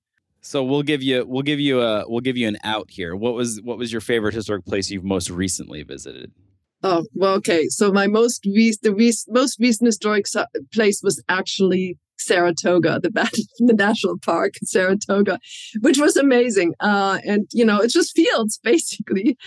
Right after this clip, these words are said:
Speaker 2: Um, but I, I walked through them and they did a wonderful job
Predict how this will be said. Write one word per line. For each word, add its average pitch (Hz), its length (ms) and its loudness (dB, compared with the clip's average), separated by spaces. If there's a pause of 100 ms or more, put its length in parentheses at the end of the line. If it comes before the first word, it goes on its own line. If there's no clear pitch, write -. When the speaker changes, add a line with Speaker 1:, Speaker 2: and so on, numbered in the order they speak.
(260)
Speaker 2:
Um, 233 380 4
but 214 240 0 (100)
I, 208 320 0
I 214 100 0
walked 220 360 -2
through 240 180 2
them 226 220 2
and 208 120 0
they 202 120 2
did 202 140 -4
a 202 60 0
wonderful 208 460 -2
job 190 360 -2